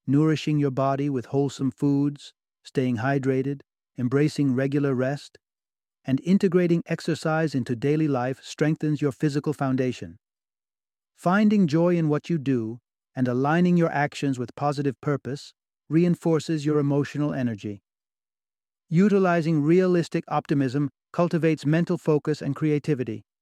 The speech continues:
while stepping outside your comfort zone expands your capacities. Spiritual energy is ignited by living in alignment with your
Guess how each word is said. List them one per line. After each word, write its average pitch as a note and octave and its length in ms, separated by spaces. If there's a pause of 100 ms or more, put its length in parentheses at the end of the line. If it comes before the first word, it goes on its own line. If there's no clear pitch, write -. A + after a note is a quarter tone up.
(320)
while C#3+ 160
stepping E3+ 420
outside D3+ 560
your C#3+ 80
comfort D3+ 380
zone D3+ 360
expands D3+ 640
your C#3+ 140
capacities. B2 800 (800)
Spiritual F3+ 680
energy E3 520
is D3 100
ignited D3 720
by C3+ 160
living D#3 480
in D3 180
alignment C#3 720
with B2+ 140
your C3 120